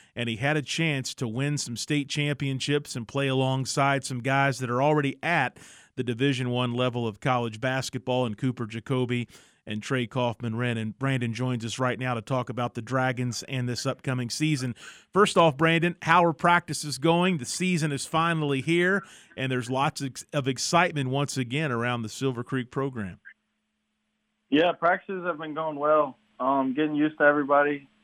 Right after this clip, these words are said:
Speaker 2: all the new guys. Everybody has a new role this year. So it's been fun trying to figure out who's gotta do what and where we have to make up slack from last year.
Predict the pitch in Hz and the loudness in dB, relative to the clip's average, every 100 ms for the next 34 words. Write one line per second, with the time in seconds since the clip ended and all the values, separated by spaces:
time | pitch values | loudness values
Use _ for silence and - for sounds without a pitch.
0 | _ - 139 135 139 143 139 135 131 131 | _ 2 2 4 0 0 2 4 6 6
1 | 131 131 139 131 135 131 131 131 135 139 | 4 2 0 6 6 6 2 -2 -4 -2
2 | 135 135 135 135 - 139 135 131 _ _ | 4 4 2 -6 0 2 2 0 _ _
3 | _ _ _ - 139 131 131 131 - 143 | _ _ _ 2 10 10 10 4 -2 -4
4 | 131 147 147 135 135 131 147 131 139 135 | 0 2 2 0 -2 0 -4 2 8 8
5 | 127 143 143 135 135 127 135 131 135 139 | 6 0 0 4 2 2 0 4 6 6
6 | 135 _ _ _ _ _ _ 123 123 127 | 4 _ _ _ _ _ _ -4 2 6
7 | 139 131 127 131 131 131 127 123 - 131 | 6 6 4 2 2 4 4 2 4 4
8 | 123 - 123 127 131 - 127 120 | 4 0 4 6 6 2 0 0